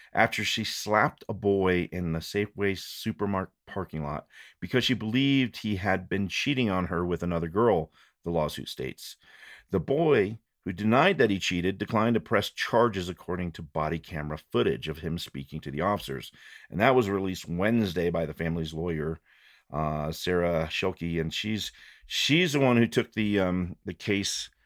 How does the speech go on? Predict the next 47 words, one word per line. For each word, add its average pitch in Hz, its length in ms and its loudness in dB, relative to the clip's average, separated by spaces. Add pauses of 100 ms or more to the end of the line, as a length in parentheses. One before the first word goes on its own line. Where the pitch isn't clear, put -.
(300)
uh, 87 320 0
and 92 180 0
won 95 120 0
the 90 60 -2
case 90 240 -2
against 85 280 -6
the 87 240 -2
city 90 240 -2
of 82 100 -2
Loveland 82 400 -2
for 80 260 -6
the 80 320 -6
dementia 87 480 -2
patient's - 400 -6
family. 69 440 -8 (480)
Um, 73 500 -4
so 82 180 -2
she's 151 320 0
really 107 340 6
been 90 160 2
holding 87 340 0
the 85 120 -2
Loveland 82 340 -2
Police 78 200 -8
Department 76 380 -8
to 73 100 -8
account, 76 360 -8
and 78 140 -6
I 92 80 -2
gotta 92 200 0
say, 82 220 -4
she's 80 180 -8
doing 104 200 -4
a 85 40 -6
good 78 160 -4
job 73 280 -4
of 62 100 -8
it. 64 100 -10 (680)
Um, 95 300 2 (140)
the 95 160 -4
three 143 220 4
officers 139 480 6
named 123 240 4
in 120 100 2
the 117 100 4
lawsuit, 101 560 2 (440)
Matt 117 420 4